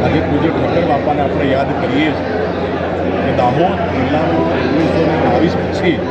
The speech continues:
ભીલ સેવા મંડળની સ્થાપના કરીને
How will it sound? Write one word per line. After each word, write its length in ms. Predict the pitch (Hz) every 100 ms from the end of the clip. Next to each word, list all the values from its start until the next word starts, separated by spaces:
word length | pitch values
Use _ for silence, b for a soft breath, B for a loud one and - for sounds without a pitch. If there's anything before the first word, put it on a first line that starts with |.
| - - - - - - -
ભીલ 160 | -
સેવા 280 | - 180 180
મંડળની 380 | 175 160 165 175
સ્થાપના 420 | - 143 - 156
કરીને 380 | 147 143 160 156